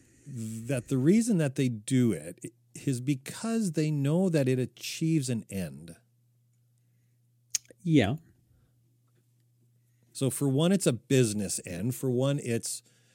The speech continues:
Speaker 1: you know, if we do this,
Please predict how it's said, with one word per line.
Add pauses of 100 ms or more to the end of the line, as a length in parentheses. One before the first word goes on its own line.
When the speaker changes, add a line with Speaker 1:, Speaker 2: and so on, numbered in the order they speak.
(120)
Speaker 1:
you
know, (560)
if
we
do
this,